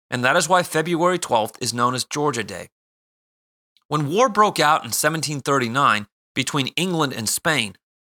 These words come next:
Oglethorpe's plans for Georgia as a defense and buffer for the northern colonies was successful. He, however, was unsuccessful in his bid to capture Florida,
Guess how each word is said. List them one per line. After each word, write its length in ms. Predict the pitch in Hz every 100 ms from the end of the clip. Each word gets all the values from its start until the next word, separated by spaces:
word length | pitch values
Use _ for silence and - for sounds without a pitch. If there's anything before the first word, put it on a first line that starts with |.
| _
Oglethorpe's 500 | 131 190 220 214 214
plans 400 | - 156 139 135
for 140 | - 127
Georgia 500 | 107 151 170 120 -
as 140 | 117
a 60 | 113
defense 480 | 107 - 180 143 117
and 120 | 104
buffer 320 | 143 165 117
for 160 | - 117
the 100 | 117
northern 340 | 131 127 110
colonies 520 | - 165 156 110 98
was 120 | 117
successful. 640 | - - - 190 - - - _ _ _ _ _ -
He, 120 | 135
however, 600 | 139 143 202 135 110 -
was 160 | - 117
unsuccessful 720 | 127 131 123 - 117 - 131
in 40 | 123
his 120 | 113
bid 240 | 95 135
to 60 | 120
capture 440 | - 175 180 -
Florida, 400 | 117 - 90 87